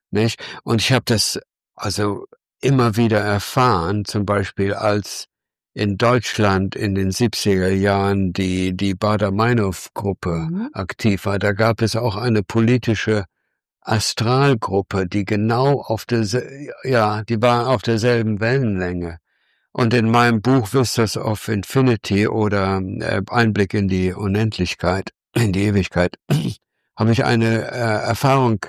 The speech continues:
Speaker 1: beschrieben, wo ein Selbstmordtöter, Attentäter, eine Gruppe von Leuten mit seiner Bombe gesprengt hat.
Speaker 2: Mhm.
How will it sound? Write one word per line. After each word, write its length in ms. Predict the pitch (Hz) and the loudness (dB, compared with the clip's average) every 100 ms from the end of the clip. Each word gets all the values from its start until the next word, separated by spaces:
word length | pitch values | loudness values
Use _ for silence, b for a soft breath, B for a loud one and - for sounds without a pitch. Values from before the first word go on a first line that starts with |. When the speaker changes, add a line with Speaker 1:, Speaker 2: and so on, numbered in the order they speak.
| 110 | -10
Speaker 1:
beschrieben, 880 | - 113 113 98 - 107 110 117 123 - _ _ | -10 -4 -2 -2 -2 0 0 0 -2 -6 _ _
wo 180 | - 113 | 2 4
ein 200 | 117 113 | 4 2
Selbstmordtöter, 2250 | 104 131 139 - - 101 98 90 90 82 - - _ _ _ - 107 98 - 87 85 85 - | 2 2 2 0 -8 -4 -2 -2 -4 -8 -16 -18 _ _ _ 0 2 2 0 -2 -2 -6 -4
Attentäter, 1000 | 117 107 101 92 98 87 - 87 85 - _ _ _ _ - | -2 0 -2 -2 0 -2 -2 -4 -4 -8 _ _ _ _ -4
eine 100 | 107 | -2
Gruppe 380 | - 120 107 110 | 2 0 2 -2
von 280 | - 104 101 | 0 0 2
Leuten 400 | 113 123 104 107 | 4 2 0 -2
mit 180 | 101 | -2
seiner 340 | 95 104 101 98 | 0 -2 0 -2
Bombe 560 | 98 113 110 107 98 | -2 0 2 2 0
gesprengt 640 | 92 92 - 101 107 120 - | -2 -6 -6 -2 0 0 -2
hat. 340 | 85 - - - | -8 -8 -12 -6
Speaker 2:
Mhm. 560 | 202 185 170 165 220 | -4 -2 -4 -6 -8